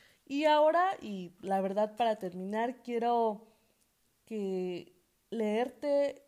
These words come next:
estas oraciones o otros ejemplos de otras ocasiones para que comiences este cambio positivo en tu vida,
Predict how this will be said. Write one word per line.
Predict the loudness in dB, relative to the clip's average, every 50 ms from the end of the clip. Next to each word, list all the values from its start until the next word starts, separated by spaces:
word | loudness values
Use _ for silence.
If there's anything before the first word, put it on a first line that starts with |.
| _
estas | -10 -8 -8 -8 -10 -8 -6 -4 -2 -2 -2 -4 -6 -6
oraciones | -4 -4 -4 -4 -6 -8 -6 -2 0 2 2 2 2 0 0 -2 -2 -4 -4
o | -4 -2
otros | -2 -2 -4 -6 -8 -10 -10 -10
ejemplos | -16 -12 -8 -8 -8 -8 -8 -8 -8 -6 -6 -6 -4
de | -4 -4
otras | -4 -4 -4 -8 -10 -10 -10 -12
ocasiones | -14 -12 -12 -12 -8 -6 -6 -6 -4 -4 -6 -6 -8 -10 -16 _ _ _ _ _ _ _ _ _
para | 0 2 4 4 2
que | 0 -4 0
comiences | 2 0 2 2 0 0 2 0 0 -2 -4 -4 -4 -2
este | -4 -6 -6 -6 -8 -6
cambio | -4 -4 -4 -4 -6 -6
positivo | -6 -8 -10 -12 -12 -10 -10 -8 -4 -4 -4
en | -4 -4
tu | -8 -8
vida, | -8 -6 -4 -4 -4 -4